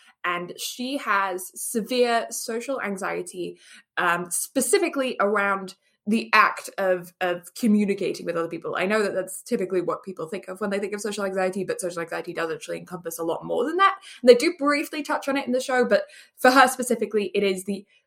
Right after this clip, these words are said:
verbal act of communicating with someone. And, um, she is naturally one of the most stunning, elegant,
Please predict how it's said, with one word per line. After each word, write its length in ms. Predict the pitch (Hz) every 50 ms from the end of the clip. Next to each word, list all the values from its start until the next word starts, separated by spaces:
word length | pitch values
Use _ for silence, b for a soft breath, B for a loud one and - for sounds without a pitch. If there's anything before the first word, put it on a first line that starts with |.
| _ -
verbal 540 | 196 185 202 254 262 269 262 262 262 262 - -
act 280 | 202 190 - - -
of 160 | 202 190 -
communicating 760 | - - 220 208 208 202 202 196 196 185 165 170 - 160 - 156
with 160 | 151 - -
someone. 400 | - - - - - 214 202 - _ _ _ _ -
And, 480 | 190 214 214 214 208 208 196 196 196 - B B B B B B B B B _ -
um, 380 | 208 208 202 202 196 190 190 - - -
she 640 | 220 - - - 247 233 226 226 226 220 226 226 240 - _ _ _ _ _ -
is 420 | 240 233 220 208 214 202 - - - _ _ _ _ -
naturally 840 | 233 247 254 233 214 - - - 240 226 214 214 214 208 202 - - -
one 200 | 202 208 208 202
of 80 | 190
the 80 | 208 190
most 260 | 190 180 185 185 -
stunning, 600 | - - 302 269 254 262 262 262 269 262 - - -
elegant, 840 | 226 247 254 247 233 208 220 220 214 208 214 202 - - - - -